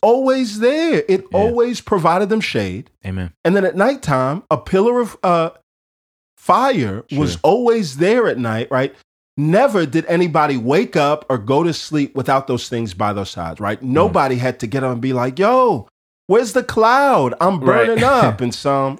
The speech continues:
Speaker 1: somebody said, "Well, you know, God's been hard at work for the last twenty. God's got a little paid time off.
Speaker 2: Yeah.
Speaker 1: He's gonna go sleep." God doesn't sleep.
Speaker 2: Yeah.
Speaker 1: And it's, uh, it's a truth that any of us that know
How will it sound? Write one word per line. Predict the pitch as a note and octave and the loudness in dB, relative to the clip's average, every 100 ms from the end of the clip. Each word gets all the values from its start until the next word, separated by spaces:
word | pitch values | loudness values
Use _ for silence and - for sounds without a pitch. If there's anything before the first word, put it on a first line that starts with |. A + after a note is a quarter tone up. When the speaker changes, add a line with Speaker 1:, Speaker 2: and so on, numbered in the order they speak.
| - | -10
Speaker 1:
somebody | C3+ - C3 B2+ | -12 -8 -6 -4
said, | C3 | -2
"Well, | C3+ C#3+ C#3+ C#3+ | 0 2 2 0
you | D#3 | -2
know, | F3+ A2 - - _ | -2 -2 -4 -20 _
God's | B2+ C#3 B2 | 0 0 -2
been | B2 | -4
hard | A#2+ B2+ B2 | 0 0 0
at | A2+ | 0
work | B2 A#2+ A#2+ | 0 0 -2
for | - A#2 | -4 -2
the | A2 | 0
last | A2 A2 G#2+ - | 0 0 -2 -8
twenty. | - B2+ C3 A#2 G2 | -6 -2 0 0 -4
God's | F#2+ A#2+ A#2+ A#2+ | -4 0 0 0
got | B2+ A2+ | -2 -2
a | |
little | A#2 A2 | -2 -4
paid | - B2 B2 - | -4 -4 -4 -4
time | A2 G#2+ A2+ | -4 -2 0
off. | C3 A2+ G2 G2 | 0 0 -4 -2
Speaker 2:
Yeah. | G#2+ G#2 G2 | 0 0 -2
Speaker 1:
He's | F2+ C#3+ A#2 | -2 -2 0
gonna | A#2+ A#2 | -4 -2
go | A#2 | -2
sleep." | G#2+ - D3 D#3+ C3 - _ _ - | -4 -6 -2 -2 -2 -6 _ _ -2
God | C#3 D#3 E3 A#2 | 0 2 -2 -2
doesn't | D#3 C#3 C3+ B2+ | -2 0 -4 -6
sleep. | - - D3 D#3+ A#3+ A#3+ A2 - - - | -12 -10 -2 0 0 0 -4 -12 -18 -12
Speaker 2:
Yeah. | G2 G2 - _ | -10 -10 -12 _
Speaker 1:
And | D#3 D#3 | 0 0
it's, | D3+ - | -2 -2
uh, | C#3+ A#2+ G2 - _ _ _ _ _ - | 0 0 -2 -10 _ _ _ _ _ -2
it's | F#3 F#3 | 0 0
a | |
truth | E3 - C#4 C#4 - | -4 -4 -2 -2 -2
that | D3+ C3+ - - | -2 -2 -4 -2
any | G#3+ C4+ | 0 0
of | D3+ | 0
us | A#2+ - | -2 -4
that | B2+ | -2
know | C3 | -2